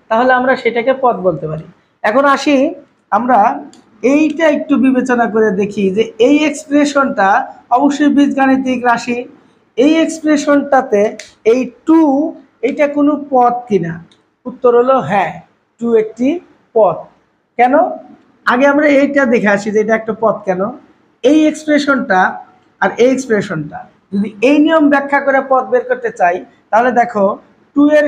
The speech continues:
সামনে plus পিছনে plus, মাঝখানে টু এর অবস্থান। আমরা তো বলছি plus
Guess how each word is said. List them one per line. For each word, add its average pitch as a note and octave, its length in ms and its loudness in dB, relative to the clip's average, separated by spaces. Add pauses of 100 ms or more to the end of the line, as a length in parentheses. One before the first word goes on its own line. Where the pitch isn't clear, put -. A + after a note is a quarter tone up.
(120)
সামনে C4 280 0 (100)
plus D4 200 0 (120)
পিছনে B3 340 -4
plus, E3 180 -4 (380)
মাঝখানে C4 440 0
টু C#4 140 0
এর C4+ 140 2
অবস্থান। C4 340 0 (420)
আমরা A#3+ 220 -2
তো C4 60 0 (100)
বলছি A#3+ 220 -2 (180)
plus C4 220 0